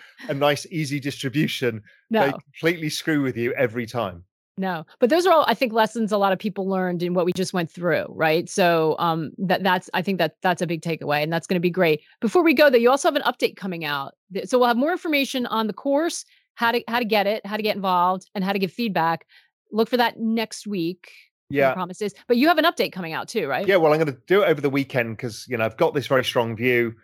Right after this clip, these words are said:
Speaker 1: I've also got a very strong view. It's probably gonna be on Real Vision Crypto, not that it's all about crypto, but it's about this macro, the big tweet thread, the weakening of the economy, but also it's about going into the eth merge,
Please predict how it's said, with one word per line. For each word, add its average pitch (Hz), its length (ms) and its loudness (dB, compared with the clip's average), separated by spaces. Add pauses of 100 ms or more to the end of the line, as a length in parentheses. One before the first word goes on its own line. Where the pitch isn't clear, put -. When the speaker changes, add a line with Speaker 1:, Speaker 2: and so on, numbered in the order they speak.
(460)
Speaker 1:
I've 143 180 -4
also 170 220 0
got 139 100 0
a 123 60 -4
very 135 180 2
strong 131 320 -2
view. 127 140 0
It's 123 80 -6
probably 180 340 -2
gonna 160 160 2
be 131 300 -2 (1000)
on 123 140 -2
Real 135 140 4
Vision 123 220 -4
Crypto, 151 420 2
not 143 260 -2
that 127 100 -2
it's 123 180 -8
all 135 120 -2
about 120 200 0
crypto, 170 340 2
but 147 160 -6
it's 107 100 -8
about 113 200 0 (420)
this 143 380 -2
macro, 139 460 -2
the 123 100 -10
big 151 280 -4
tweet 147 300 -6
thread, 127 360 0 (340)
the 127 60 -8
weakening 160 280 0
of 127 80 -6
the 131 60 -10
economy, 117 640 -4 (480)
but 143 280 2
also 156 500 4
it's - 180 -6
about 123 220 -2
going 135 260 2
into 127 240 -8
the 120 220 -10
eth 135 260 -8
merge, 120 540 0